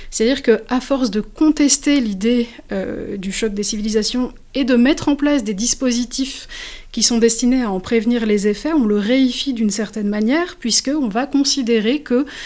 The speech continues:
euh, effectivement, la différence de religion nécessite d'être prise en charge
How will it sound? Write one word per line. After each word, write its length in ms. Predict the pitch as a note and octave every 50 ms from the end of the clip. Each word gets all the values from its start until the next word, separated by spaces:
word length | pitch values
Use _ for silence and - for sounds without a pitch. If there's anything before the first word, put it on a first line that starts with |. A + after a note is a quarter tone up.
| - - - - -
euh, 220 | G#3+ G#3 G3 G3 -
effectivement, 600 | A3 A3 A3 B3+ A#3 - - - G3 G#3 A#3 D4+
la 120 | E4 C#4 A3
différence 500 | G3 G#3+ G#3+ - A#3 G#3+ B3 C4+ B3+ A3
de 100 | G3+ A3
religion 520 | G3+ G3 G3+ F#3+ G3 G3 F#3 A3 C#4+ D4+
nécessite 760 | C#4+ B3+ A#3+ B3+ B3 - C4+ A#3 - - C#4 C4 - - - - - - - - - - -
d'être 260 | G#3+ A3+ - - A#3
prise 280 | A3+ - - C#4 B3+
en 100 | A#3 A3+
charge 480 | G3+ - - B3 A#3+ A#3+ A3+ G#3 G3